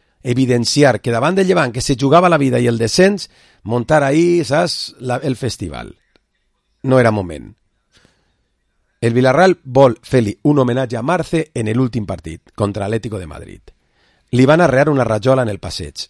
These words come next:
Crec que és de rebut que el primer entrenador de la història d'este club que tinga una rajola al costat de Bruno Cazorla, els campions de l'Europa League, don José Manuel Llaneza, siga Marce. Perquè és el que més voltes s'ha sentat en esta banqueta,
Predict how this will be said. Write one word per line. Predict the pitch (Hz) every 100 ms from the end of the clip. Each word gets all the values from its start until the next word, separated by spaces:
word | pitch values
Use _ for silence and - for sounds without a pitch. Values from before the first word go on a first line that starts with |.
| _
Crec | 147 165 196 _
que | 131 123
és | 101
de | 110
rebut | 107 131 202 - - -
que | 117
el | 107
primer | 113 131 156
entrenador | 127 120 117 113
de | 110
la | 113
història | 113 - 160
d'este | 139 117 104
club | 101 95 _ _ _ _ _
que | - 127
tinga | 160 156 123
una | 135 143
rajola | 135 113 98
al | 95 -
costat | 117 - 143 - _ _ _ _ _ _ _ _ _ _ _
de | 117 123
Bruno | 127 170 147 -
Cazorla, | 120 - 156 127 87 95 _ -
els | 123 -
campions | 127 117 147 160
de | 151
l'Europa | 139 139 135 135
League, | 107 87 - _
don | - 123
José | - 117 123
Manuel | 120 139 156
Llaneza, | 131 147 - 160 156
siga | - 127 110 90
Marce. | 85 - - - _ _ _ _ _ _ _ _ _ _ _ _ _ _ _ _ _
Perquè | - - 151
és | 127
el | 123
que | 127
més | 147 120
voltes | 151 135 135
s'ha |
sentat | 127 123 131 120
en |
esta | 110 117
banqueta, | 98 98 160 180 185